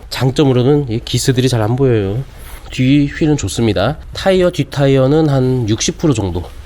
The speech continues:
그러니까 타이어는 당장 교환할 정도의 상태는 아닙니다. 뒷면을 보시면 순정 후방 감지기, 순정 후방 카메라가 있고요. 트렁크는 여기를 열죠. 파워 트렁크 아닙니다. 트렁크 공간은 대형차인 만큼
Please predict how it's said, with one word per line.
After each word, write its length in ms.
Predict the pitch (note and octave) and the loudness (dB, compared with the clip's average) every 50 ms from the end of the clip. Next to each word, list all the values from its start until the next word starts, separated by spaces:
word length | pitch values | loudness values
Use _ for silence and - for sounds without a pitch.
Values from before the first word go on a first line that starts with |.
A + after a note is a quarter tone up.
| - | -10
그러니까 180 | - A2 - - | -8 -8 -6 -4
타이어는 400 | - G3+ G3+ F#3 F3 F#3 F#3 D#3+ | -2 0 0 2 2 2 0 0
당장 380 | - - A2+ A#2+ C3 C#3+ C3 A#2 | -2 -2 -4 0 0 2 0 0
교환할 540 | - A#2 B2+ C3 C3+ C3 B2+ C3 B2+ A#2+ A#2+ | -2 -2 0 2 2 2 2 2 0 0 -2
정도의 480 | B2+ B2 A2+ A2 G#2+ A#2+ C3 C#3 D3 | -2 -4 -2 0 0 0 0 0 -2
상태는 340 | C3 - C#3+ C#3 - D3 B2 | -4 -6 -8 -6 -4 -2 -2
아닙니다. 600 | F2+ - A2 A2 A2+ G2+ G2 F2+ F#2 A#2 C#3 C#3 - - | -2 -2 -2 -4 -2 -2 -2 -2 -2 -2 -4 -6 -10 -8
뒷면을 400 | - D3+ D3 D#3+ E3+ E3+ E3 D#3 | -4 -2 0 2 2 4 2 2
보시면 480 | B2+ A#2+ - B2+ C3+ C#3+ C3 G2+ E2 - | 0 0 0 2 2 2 2 0 -2 -8
순정 460 | - - - F#3 F3+ C#3 B2+ C#3 E3 | -10 -2 0 0 2 2 2 2 2
후방 400 | E3 - - F3+ D#3+ E3 E3 D#3 | 0 -2 -4 0 0 2 0 0
감지기, 500 | - - G2+ F#2 - G2 G2 B2 D#3 D#3+ | -2 -2 -4 -2 -4 -2 0 0 0 0
순정 360 | D3+ - - - E3 D3+ C#3 | -2 -4 -2 0 2 0 0
후방 240 | - - E3 E3 C3+ | -2 0 -2 -2 -2
카메라가 360 | - - E3 E3 D3+ B2+ G2 | 0 0 0 0 2 0 -2
있고요. 400 | D#2 - - - A2 C3 A#2+ G2 - - - - | -2 -4 -2 0 0 0 0 0 -4 -12 -18 -8
트렁크는 340 | - F3+ F#3 - - D#3 B2+ | -4 -2 -2 0 0 0 0
여기를 240 | F#2 F#2+ A2+ A2 G#2+ | 0 0 0 -2 -2
열죠. 320 | F#2 F2 E2+ G2+ G#2+ C#3+ - - - - - - - - - - - - - - - - - | -2 -4 -4 -4 -6 -6 -8 -10 -16 -8 -4 -4 -2 -2 -4 -8 -10 -12 -16 -18 -20 -20 -14
파워 220 | - - E3 E3 | -4 -4 -4 -4
트렁크 320 | - D#3+ E3+ D3+ - G#2 | -2 -4 -4 -4 -4 -6
아닙니다. 600 | F#2 G2+ G#2 G#2 G2+ - F2 E2 F2 G#2+ B2+ B2+ - - - - | -6 -4 -4 -4 -4 -4 -6 -6 -4 -6 -6 -8 -12 -18 -18 -10
트렁크 300 | - - G#3 G3+ G#3 F#3+ | -4 -4 -4 -2 -2 -2
공간은 380 | D#3+ D3 D3 C#3 D3 C#3+ D3+ C#3+ | 0 2 2 2 2 0 0 -2
대형차인 1300 | - - G#2+ A2+ B2+ C#3+ C#3 - C#3 C3+ B2+ B2 A#2+ A#2+ A#2 A2+ A2 G#2+ G#2+ F#2 - - - - B2 C3+ | -4 -4 -2 0 2 2 0 0 0 2 2 2 2 0 0 0 -2 -2 -4 -4 -6 -12 -8 -6 -4 -2
만큼 600 | B2+ G#2+ G2+ F#2+ - - A2 G#2 A2 C3+ C3 | 0 -2 -2 -2 -6 -6 -6 -4 -4 -6 -8